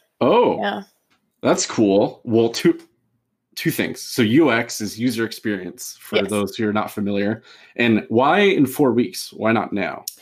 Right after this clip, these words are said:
Speaker 1: What's, what's going on?
Speaker 2: <clears throat> So I'm in a design program for web design, and I have about four more,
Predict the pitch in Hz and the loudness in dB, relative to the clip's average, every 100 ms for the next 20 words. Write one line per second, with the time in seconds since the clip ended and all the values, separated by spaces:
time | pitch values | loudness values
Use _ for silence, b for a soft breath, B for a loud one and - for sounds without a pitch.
0 | B - 110 - 117 110 120 101 95 - | B -4 -4 -2 -6 -2 0 2 0 -4
1 | _ _ 370 349 240 - - 247 233 277 | _ _ 0 2 2 -2 0 2 2 -2
2 | - 226 226 208 202 196 202 190 196 202 | 0 0 2 0 0 -2 -4 -4 -6 -2
3 | 185 202 202 277 330 _ _ _ _ - | -2 0 -2 -2 -6 _ _ _ _ 0
4 | 240 240 233 233 226 226 220 233 240 254 | 4 4 2 0 2 2 2 0 0 -2
5 | 269 _ _ _ 208 196 190 190 185 - | -6 _ _ _ -6 -4 -4 -4 -10 -16
6 | _ 196 196 202 202 214 214 202 196 190 | _ -2 2 4 2 2 2 4 4 4
7 | - - 202 196 | 2 0 2 0